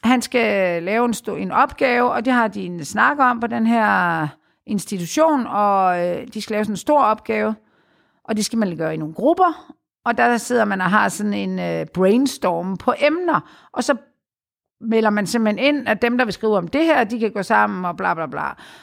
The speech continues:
Og der får han så den idé, at, eller han har tænkt over det længe faktisk, og jeg tror også, han er lidt inspireret af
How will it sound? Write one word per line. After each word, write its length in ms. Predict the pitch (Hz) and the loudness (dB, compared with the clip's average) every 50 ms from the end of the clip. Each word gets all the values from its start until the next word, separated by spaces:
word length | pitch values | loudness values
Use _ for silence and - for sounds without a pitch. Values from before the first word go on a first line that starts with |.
| - _ | -20 _
Og 240 | _ - 262 240 - | _ -2 -2 0 2
der 640 | 311 302 294 294 285 269 254 240 220 208 196 180 - | 2 4 4 4 4 4 4 4 4 2 2 0 -4
får 260 | - - - 262 254 | -6 -2 2 2 4
han 180 | 247 254 247 240 | 4 2 0 0
så 140 | - 233 | -4 -6
den 200 | 202 208 202 202 | -6 -4 -6 -6
idé, 460 | 175 151 - - 294 320 320 - - - _ _ _ _ _ _ _ _ | -6 -6 -2 -2 -2 -2 -2 -6 -10 -14 _ _ _ _ _ _ _ _
at, 260 | - - 214 214 214 214 - | -4 0 0 0 0 -2 -4
eller 180 | 190 175 156 156 | -6 -6 -4 -4
han 140 | 156 165 156 | -6 -6 -6
har 60 | 160 | -6
tænkt 360 | - - 320 320 311 277 254 | 0 0 2 2 2 2 2
over 260 | 233 226 220 214 196 | 2 2 2 0 0
det 160 | 175 170 160 | -2 -2 -6
længe 360 | 156 160 202 233 277 359 415 381 | -4 -2 0 0 0 0 -4 -2
faktisk, 500 | - - - 226 208 - 214 190 185 - | 0 0 0 0 -2 -4 -6 -6 -4 -2
og 60 | 202 | -2
jeg 100 | 190 - | -2 -2
tror 160 | - 233 - | 0 2 2
også, 200 | 196 208 - 233 | 2 2 2 0
han 120 | 214 202 | 0 0
er 260 | 190 180 175 170 165 160 | 0 0 0 -2 -2 -4
lidt 200 | 170 180 175 175 | -6 -8 -8 -8
inspireret 640 | 175 185 - - - - 165 208 226 220 196 175 165 | -8 -8 -10 -8 -8 -4 -2 0 2 2 0 0 -2
af 240 | 156 156 160 156 | -4 -6 -6 -8